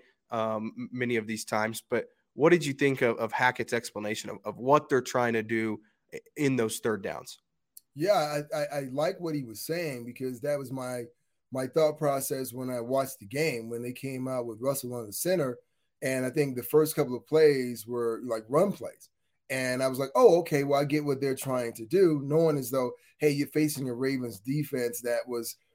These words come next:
Speaker 2: ranked second in the league as far as giving up yards, uh, per game. I think they were giving up eighty-two yards,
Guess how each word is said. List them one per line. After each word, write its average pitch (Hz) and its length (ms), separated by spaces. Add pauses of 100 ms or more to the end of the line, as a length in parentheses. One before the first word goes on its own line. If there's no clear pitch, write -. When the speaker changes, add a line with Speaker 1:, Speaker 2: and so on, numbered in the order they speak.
Speaker 2:
ranked 135 240
second 143 540
in 120 120
the 110 80
league 131 320
as 120 120
far 120 240
as 110 100
giving 131 300
up 113 120
yards, 123 480 (300)
uh, 117 60
per 123 140
game. 131 300
I 117 60
think 120 200
they 127 60
were 117 120
giving 127 260
up 113 160
eighty-two 127 420
yards, 135 400